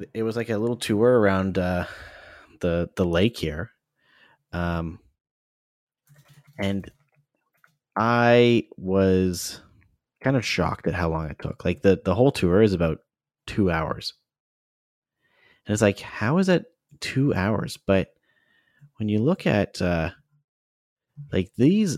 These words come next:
this Lake of the Woods is massive. Like, it's hundreds of kilometers.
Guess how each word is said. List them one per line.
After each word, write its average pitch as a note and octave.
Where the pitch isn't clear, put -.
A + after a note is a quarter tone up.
this -
Lake F#2+
of C#3+
the A2+
Woods F2+
is G#2
massive. E2+
Like, F#2
it's G2+
hundreds F3
of -
kilometers. B2+